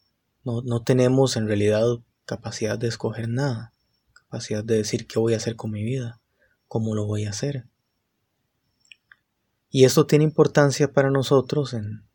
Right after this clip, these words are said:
en el estudio del, de meditación y en el estudio del, del budismo, porque es muy importante poder decidir qué vamos a hacer.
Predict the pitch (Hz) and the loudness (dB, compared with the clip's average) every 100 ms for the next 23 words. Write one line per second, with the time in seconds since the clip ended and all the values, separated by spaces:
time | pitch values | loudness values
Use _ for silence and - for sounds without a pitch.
0 | _ _ 127 143 156 123 117 110 - 120 | _ _ _ -16 -14 -10 -10 -10 -4 0
1 | 117 127 120 98 - - _ _ _ _ | 4 4 4 2 -2 -12 _ _ _ _
2 | _ _ - 113 110 107 104 104 - 147 | _ _ -10 -8 -4 -6 -6 -2 6 8
3 | 139 104 98 98 - 113 113 120 131 123 | 8 0 -6 -10 -6 -4 -2 -2 -2 -4
4 | 123 147 135 123 135 131 _ - - _ | 0 4 4 4 -2 -8 _ -20 -20 _
5 | _ _ _ 123 113 117 131 190 196 127 | _ _ _ 0 2 2 6 6 6 2
6 | - 180 214 139 - 113 120 117 - 117 | 2 2 2 0 0 0 2 0 2 0
7 | 113 - 113 110 110 104 101 - 107 | 0 -4 -6 -6 -8 -8 -8 -8 -12